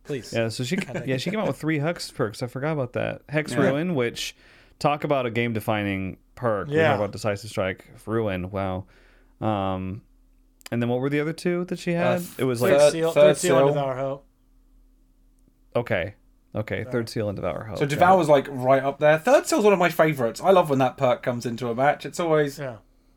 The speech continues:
Speaker 3: always a nice surprise. I bring it occasionally.
Speaker 2: Yeah, I
Speaker 1: Nice
Speaker 2: love
Speaker 1: and
Speaker 2: it when I'm
Speaker 1: awesome, though.
Speaker 2: swiffing and I'm like, "Oh, we're all blind? I'll just tell you where I am."
Speaker 3: <laughs> That's
Speaker 1: Yeah.
Speaker 3: the trouble.
Speaker 2: Now the
Speaker 3: That's the
Speaker 2: perk does
Speaker 3: trouble. That's the
Speaker 2: nothing.
Speaker 3: trouble with
Speaker 1: Cool,
Speaker 3: it.
Speaker 1: man.
Speaker 2: <laughs>
Speaker 1: The, we
Speaker 2: Yeah.
Speaker 1: call that the, we call that the knockout effect.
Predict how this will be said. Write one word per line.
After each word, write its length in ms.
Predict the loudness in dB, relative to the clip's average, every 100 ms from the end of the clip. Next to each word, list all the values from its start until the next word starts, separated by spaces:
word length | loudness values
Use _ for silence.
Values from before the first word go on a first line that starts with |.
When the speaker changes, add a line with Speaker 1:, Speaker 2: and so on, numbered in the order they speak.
| _ _
Speaker 3:
always 180 | -2 -2
a 60 | 2
nice 240 | 2 2
surprise. 480 | 0 0 0 2 2
I 80 | 0
bring 180 | -2
it 80 | -4
occasionally. 640 | -4 -4 -4 -4 -6 -6 -8 _ _ _ _ _ _ _ -6
Speaker 2:
Yeah, 200 | -2 0
I 40 |
Speaker 1:
Nice 100 | 0
Speaker 2:
love 120 | 0 0
Speaker 1:
and 80 |
Speaker 2:
it 20 | 0
when 80 | 0
I'm 120 | 0
Speaker 1:
awesome, 260 | -2 -2 0
though. 40 |
Speaker 2:
swiffing 480 | 0 0 -2 -2 -8 -14 _ _ -4
and 100 | -2
I'm 140 | 0
like, 200 | -2 -2
"Oh, 180 | -2 -2
we're 100 | -2
all 120 | -2
blind? 360 | -2 -2 0 -2
I'll 120 | -2
just 140 | -4
tell 180 | 0 0
you 100 | 0
where 140 | -2 0
I 80 |
am." 400 | -2 -2 -4 -8 -8
Speaker 3:
<laughs> 40 |
That's 640 | -2 0 2 0 -2 -6 -2
Speaker 1:
Yeah. 260 | 2 4
Speaker 3:
the 40 | 4
trouble. 160 | 2 2 2
Speaker 2:
Now 100 | 2
the 60 | 4
Speaker 3:
That's 0 |
the 0 |
Speaker 2:
perk 200 | 6 6
does 80 | 6
Speaker 3:
trouble. 180 | 6 4
That's 120 | 4
the 40 | 4
Speaker 2:
nothing. 180 | 6
Speaker 3:
trouble 240 | 4 4 4
with 160 | 2
Speaker 1:
Cool, 160 | 2 0
Speaker 3:
it. 40 | 0
Speaker 1:
man. 360 | -2 -4 -8 -14 -12 -4
Speaker 2:
<laughs> 140 | -4 -4 -12 -6
Speaker 1:
The, 220 | -2 -2 0
we 60 |
Speaker 2:
Yeah. 40 | 2
Speaker 1:
call 160 | 4
that 120 | 4
the, 120 | 0 -4
we 100 | 4
call 200 | 6 6
that 100 | 4
the 80 |
knockout 400 | 0 0 -2 -6
effect. 320 | -6 -8 -10